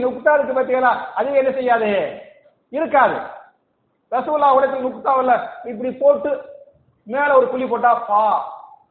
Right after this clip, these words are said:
ரெண்டு புள்ளி போட்டா காஃபு, இப்படி போட்டு ஒரு புள்ளி மேல போட்டா நூனு, ரெண்டு புள்ளி மேல போட்டா தா, மூணு புள்ளி மேல போட்டா சா. கரெக்டா சொன்னா இக்பால் பாய்?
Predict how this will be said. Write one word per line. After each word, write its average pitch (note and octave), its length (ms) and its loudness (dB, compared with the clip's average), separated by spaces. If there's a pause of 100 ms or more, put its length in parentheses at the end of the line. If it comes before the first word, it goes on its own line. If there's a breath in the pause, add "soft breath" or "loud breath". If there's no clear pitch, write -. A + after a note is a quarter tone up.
(160)
ரெண்டு D4 240 0
புள்ளி D4 220 -2
போட்டா B3 180 2 (160)
காஃபு, A3 420 2 (880)
இப்படி C#4 320 -6
போட்டு C#4+ 240 6 (200)
ஒரு D4 180 4
புள்ளி C#4+ 260 -2
மேல C4+ 120 4 (100)
போட்டா B3 220 2 (100)
நூனு, B3 420 -2 (640)
ரெண்டு D4 260 -2
புள்ளி D4 220 0
மேல C4+ 120 2 (100)
போட்டா A3+ 220 2 (240)
தா, D#4+ 120 0 (800)
மூணு D#4+ 240 0
புள்ளி D4+ 200 0
மேல C4 240 0
போட்டா C#4 200 0 (280)
சா. A3 160 -2 (720)
கரெக்டா A3 220 -6
சொன்னா A3 220 -8
இக்பால் A3 260 -4
பாய்? B3+ 180 -2